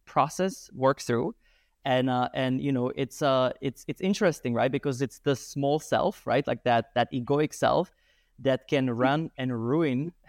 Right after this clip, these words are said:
Speaker 1: our life, uh, because it's limited, right? It only knows what it learned in the past,
Speaker 2: Yeah.
Speaker 1: projects into the future. And so in this process, if we can pause it, connect to the internet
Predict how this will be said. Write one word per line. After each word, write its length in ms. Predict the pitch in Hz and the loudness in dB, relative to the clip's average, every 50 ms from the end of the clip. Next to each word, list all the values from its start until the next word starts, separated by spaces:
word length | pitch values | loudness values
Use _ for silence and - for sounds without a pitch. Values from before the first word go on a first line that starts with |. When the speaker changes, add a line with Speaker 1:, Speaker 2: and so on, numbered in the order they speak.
| - - | -10 -2
Speaker 1:
our 200 | - 135 127 127 | 0 2 2 2
life, 440 | 127 123 113 131 185 214 - - _ _ _ _ - | 2 2 0 0 -2 -2 -6 -10 _ _ _ _ 0
uh, 240 | 120 117 117 117 | 2 4 4 2
because 340 | 113 113 127 - - 131 113 | 2 0 -2 -2 -2 -2 -2
it's 280 | 135 120 - - - - _ | -2 -4 -6 -8 -20 -12 _
limited, 540 | - 135 135 165 170 170 156 - - - - - _ _ _ - | -2 2 2 4 2 2 0 -2 -2 -4 -4 -6 _ _ _ -4
right? 180 | - 113 127 143 | 0 0 0 0
It 120 | - - - | 0 -4 -4
only 260 | - 143 143 151 156 | -2 -2 0 0 0
knows 320 | 147 143 143 143 143 135 | 2 2 2 0 0 -2
what 140 | 135 139 135 | -2 0 0
it 80 | 131 131 | 0 0
learned 240 | 127 131 131 131 127 | 0 0 0 0 0
in 80 | 123 | 0
the 100 | 123 120 | -2 -2
past, 460 | - - 123 120 120 131 147 - - _ _ _ _ _ _ | -2 0 0 2 2 2 0 -4 -12 _ _ _ _ _ _
Speaker 2:
Yeah. 180 | - 104 107 113 | 0 2 4 4
Speaker 1:
projects 360 | 127 113 139 127 - - - | 4 4 2 2 0 0 -4
into 240 | - 127 - 139 123 | -4 -2 0 0 0
the 80 | 120 | 0
future. 480 | - - 147 175 - - 143 123 123 - _ _ _ _ _ _ _ _ _ - | 0 0 0 0 0 2 0 -2 -2 -2 _ _ _ _ _ _ _ _ _ -2
And 200 | 147 139 147 - | 0 0 0 0
so 220 | - 151 143 139 | 2 2 2 2
in 200 | - 156 156 175 | 0 0 -2 0
this 220 | 160 156 143 - - _ _ _ _ _ _ | 0 -2 -4 -4 -10 _ _ _ _ _ _
process, 680 | _ _ - 156 190 214 - - 143 113 113 135 - - | _ _ 0 2 2 2 2 2 2 2 2 0 -2 -4
if 180 | - 135 - - | -6 -6 -4 -2
we 80 | 156 151 | -2 -2
can 320 | - - 147 135 127 120 - _ _ | 0 0 0 0 -2 -4 -6 _ _
pause 380 | _ - 135 143 156 175 - | _ -2 2 2 2 2 2
it, 200 | 139 101 117 156 - _ _ _ _ _ _ | 0 0 -2 -2 -4 _ _ _ _ _ _
connect 420 | - - 127 123 139 156 - - - | -2 0 2 4 2 2 0 -2 -4
to 100 | - 139 | -4 -4
the 160 | - - - | -4 -4 -4
internet 540 | - 143 147 156 156 143 113 95 113 143 - | 0 0 2 2 2 2 2 2 0 0 -2